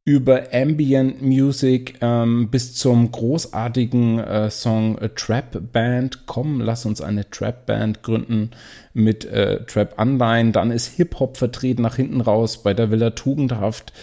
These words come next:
mit einem absolut schrägen, äh, Hip-Hop, äh, Einlage,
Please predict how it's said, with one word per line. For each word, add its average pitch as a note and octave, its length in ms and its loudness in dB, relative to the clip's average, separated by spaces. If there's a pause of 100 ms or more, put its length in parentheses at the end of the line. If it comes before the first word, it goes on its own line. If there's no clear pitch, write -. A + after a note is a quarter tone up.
(260)
mit A#2 180 0
einem A2 260 0
absolut A2 420 -4
schrägen, A2 760 0
äh, G#2+ 420 -2
Hip-Hop, A#2+ 720 -4
äh, A2+ 180 0
Einlage, A#2 840 0